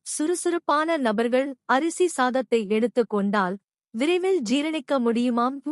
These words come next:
சாதம் சாப்பிடுவதற்கு சிறந்த நேரம் மதியம் அல்லது அதற்கு முன்பு சாப்பிடலாம். ஏனெனில் அன்றாட வேலைகளை செய்வதற்கு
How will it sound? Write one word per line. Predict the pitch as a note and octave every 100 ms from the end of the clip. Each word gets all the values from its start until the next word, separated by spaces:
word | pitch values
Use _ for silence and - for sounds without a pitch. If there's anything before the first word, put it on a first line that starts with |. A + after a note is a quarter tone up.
| F4+
சாதம் | - C#4 C#4 D#4
சாப்பிடுவதற்கு | C4 A#3 A3+ A3 G#3 G3+ G#3+ G#3 C4 -
சிறந்த | - - D4+ E4+ E4+
நேரம் | B3+ B3 C4 A#3+ G#3+
மதியம் | A3 A#3+ B3+ C#4 -
அல்லது | A#3 A#3+ B3 C4 -
அதற்கு | A#3+ B3+ D4+ E4+ C4
முன்பு | A3+ B3 C#4+
சாப்பிடலாம். | C4+ G#3+ F#3+ F#3 F#3 F#3 D#3 F3 _ _ _ _ _ _ _ _ _
ஏனெனில் | C4+ D#4+ D#4+ E4+ F4+
அன்றாட | - A#3 A#3+ C4+ C#4+ D#4
வேலைகளை | A#3+ A#3+ B3+ B3 B3
செய்வதற்கு | - A3+ G#3 G3+ G3+ D4